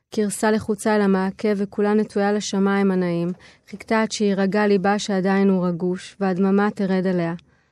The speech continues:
כוכביהם האחרונים של המזלות הנמיכו מעט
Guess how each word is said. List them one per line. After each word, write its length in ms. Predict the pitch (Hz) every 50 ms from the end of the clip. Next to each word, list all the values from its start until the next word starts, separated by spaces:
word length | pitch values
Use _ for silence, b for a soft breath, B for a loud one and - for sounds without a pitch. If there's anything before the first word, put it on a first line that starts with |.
| _ _ _ _ _ _ _ _ _ -
כוכביהם 640 | - 214 - - 208 185 190 202 208 220 226 226
האחרונים 480 | 220 208 - - - 202 202 214 220 214
של 180 | 196 - 202 196
המזלות 560 | 190 196 190 185 180 190 190 208 220 - 214
הנמיכו 400 | 196 196 208 208 196 - 220 202
מעט 260 | 196 190 196 208